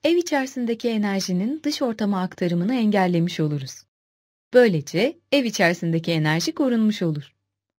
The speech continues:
Bu sayede kış aylarında yüzde yirmi beş ile yüzde elli arasında daha az yakıt kullanarak evlerimizi ısıtabilir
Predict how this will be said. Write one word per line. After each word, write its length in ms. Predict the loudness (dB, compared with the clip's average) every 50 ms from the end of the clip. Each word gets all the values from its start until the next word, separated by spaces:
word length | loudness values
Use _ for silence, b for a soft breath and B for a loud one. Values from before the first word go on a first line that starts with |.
| _ _ _ _ _ _ _ _ _ _ _ _ _ _ _ _ _ _ _ _ _ _ _ _ _
Bu 80 | -4 -4
sayede 680 | -2 0 2 2 2 2 2 2 2 2 2 2 0
kış 240 | -2 -4 -2 0 2
aylarında 600 | 2 2 2 2 0 0 0 0 0 2 2 2
yüzde 400 | 2 0 0 -2 -2 -2 -2 -2
yirmi 400 | -2 0 0 0 0 0 0 2
beş 240 | 2 2 2 0 -2
ile 100 | -2 0
yüzde 420 | 0 0 -2 -2 -2 0 0 0
elli 300 | 0 0 0 0 2 2
arasında 680 | 2 2 0 -2 -2 -2 -2 -2 0 2 0 0 0
daha 260 | 0 0 0 0 0
az 160 | 0 0 0 -2
yakıt 260 | -2 -2 -2 -4 -6
kullanarak 680 | -6 -4 -2 0 2 2 2 2 2 0 -2 -2 -2
evlerimizi 540 | 0 0 0 0 0 0 -2 -2 -4 -6 -8
ısıtabilir 800 | -8 -8 -10 -10 -10 -8 -8 -8 -10 -4 0 0 2 2 0